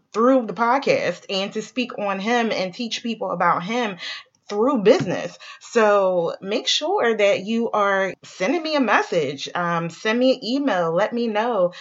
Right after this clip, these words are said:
Make sure to rate, comment, and subscribe on the,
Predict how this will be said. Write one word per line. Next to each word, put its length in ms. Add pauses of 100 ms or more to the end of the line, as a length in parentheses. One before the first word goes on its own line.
(120)
Make 180
sure 420
to 260
rate, 400 (420)
comment, 500 (120)
and 240
subscribe 720
on 200
the, 180